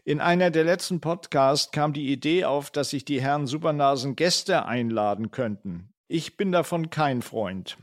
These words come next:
So wie der Podcast jetzt ist, ist er genau richtig. Zwei alte weiße Männer philosophieren über das Showgeschäft in Vergangenheit, Gegenwart und Zukunft. Das ist ein absolutes Alleinstellungsmerkmal unter den vielen Podcasts, die es gibt.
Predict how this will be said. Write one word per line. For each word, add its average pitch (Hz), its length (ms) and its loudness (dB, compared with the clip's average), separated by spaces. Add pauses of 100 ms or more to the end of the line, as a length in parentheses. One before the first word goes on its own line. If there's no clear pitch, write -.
(100)
So 147 280 -6
wie 165 80 -2
der 156 100 2
Podcast 135 800 -2
jetzt 135 460 -2
ist, 170 280 -2
ist - 200 -4
er 117 80 -2
genau 127 340 0
richtig. 117 500 -6 (460)
Zwei 170 420 0
alte 151 360 2
weiße 131 320 2
Männer 170 440 0
philosophieren 135 680 -2
über 120 160 -2
das 107 160 0
Showgeschäft 147 720 -2
in 110 140 -4
Vergangenheit, 135 640 0
Gegenwart 127 600 2
und 143 140 -4
Zukunft. 113 600 -6 (480)
Das 135 180 0
ist 160 200 0
ein 135 260 -2
absolutes 147 640 -2
Alleinstellungsmerkmal 135 1200 -2
unter 110 260 -2
den 107 200 -6
vielen 151 300 -2
Podcasts, 101 580 -6
die 110 140 -8
es 104 160 -8
gibt. - 300 -10